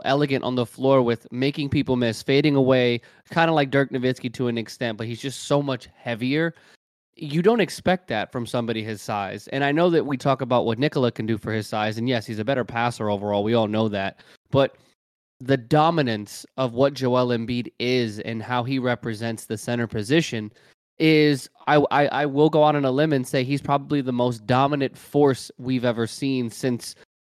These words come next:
arguably Dwight Howard and even before that, Shaquille O'Neal, because Dwight wasn't putting up thirty point per game seasons 'cause he just wasn't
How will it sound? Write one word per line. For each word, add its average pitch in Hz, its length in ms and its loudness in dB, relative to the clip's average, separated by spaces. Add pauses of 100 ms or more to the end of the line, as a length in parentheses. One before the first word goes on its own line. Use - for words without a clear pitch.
(120)
arguably 151 500 4
Dwight 131 360 4
Howard 131 340 4
and 127 80 -2
even 123 160 -2
before 147 340 0
that, 131 140 2
Shaquille 131 380 -4
O'Neal, 135 320 0
because 131 260 -4
Dwight 131 320 2
wasn't 131 280 4
putting 143 220 -2
up 123 120 -2
thirty 123 180 0
point 123 240 -2
per 123 100 -6
game 113 220 -6
seasons 180 460 -4
'cause 131 160 -4
he 143 60 -6
just 139 180 -10
wasn't 131 300 0